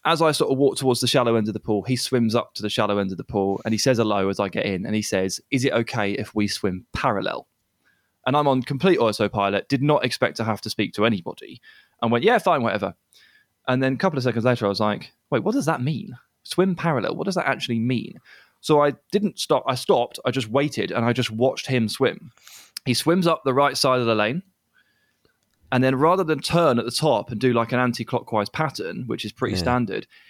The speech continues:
Speaker 1: he just reverses and swims back down the same side of the lane.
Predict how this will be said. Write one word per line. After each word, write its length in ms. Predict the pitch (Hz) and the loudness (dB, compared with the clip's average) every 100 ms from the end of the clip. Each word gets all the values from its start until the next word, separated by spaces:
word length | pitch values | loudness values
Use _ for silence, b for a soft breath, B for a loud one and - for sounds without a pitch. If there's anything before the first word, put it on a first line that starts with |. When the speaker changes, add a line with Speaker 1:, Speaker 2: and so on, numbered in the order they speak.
| b - | b -2
Speaker 1:
he 140 | 143 | 0
just 260 | 147 143 127 | 2 0 2
reverses 840 | 143 123 180 208 - 107 165 - | 2 4 4 2 0 0 0 -2
and 180 | 135 135 | -2 -2
swims 380 | - 139 135 120 | 0 2 2 0
back 300 | 110 165 139 | 0 0 2
down 280 | 151 143 127 | 2 2 2
the 60 | |
same 300 | 117 147 135 | 2 2 2
side 240 | 123 127 117 | 2 2 2
of 60 | 110 | 2
the 80 | |
lane. 320 | 110 104 - | 0 -2 -6